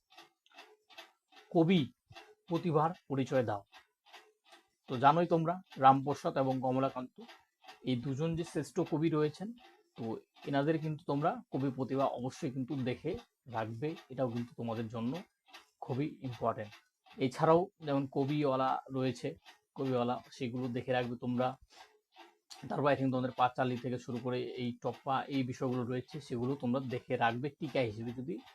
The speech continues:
আহ, আসলেও কিন্তু তোমাদের আসতে পারে। ওকে, নেক্সট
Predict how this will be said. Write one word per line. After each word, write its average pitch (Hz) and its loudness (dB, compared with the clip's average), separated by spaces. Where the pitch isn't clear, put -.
আহ, 120 -4
আসলেও 139 0
কিন্তু 123 -6
তোমাদের 127 -6
আসতে 117 -8
পারে। - -8
ওকে, 165 -2
নেক্সট 170 2